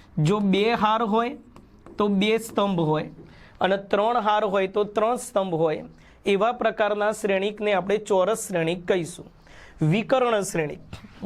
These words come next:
વિકર્ણ શ્રેણિક કોને કહીશું? વ્યાખ્યા થોડી ડિફિકલ્ટ છે, આપણે નોર્મલ જોઈએ તો આવી રીતે વિકર્ણમાં ઘટકો હશે અને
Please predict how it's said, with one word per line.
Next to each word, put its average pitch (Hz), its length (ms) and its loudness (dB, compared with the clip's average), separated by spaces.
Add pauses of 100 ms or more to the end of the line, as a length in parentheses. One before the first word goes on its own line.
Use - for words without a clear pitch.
(100)
વિકર્ણ 240 520 0
શ્રેણિક 220 320 0
કોને 202 280 0
કહીશું? 196 360 -2
વ્યાખ્યા 196 440 0
થોડી 208 200 0
ડિફિકલ્ટ 214 480 -2 (140)
છે, 185 80 0 (520)
આપણે 185 200 2
નોર્મલ 202 580 2
જોઈએ 226 340 0
તો 202 200 -4
આવી 208 240 -2
રીતે 214 220 -2 (180)
વિકર્ણમાં 220 720 2
ઘટકો 208 460 0 (100)
હશે 175 260 -6 (540)
અને 196 160 2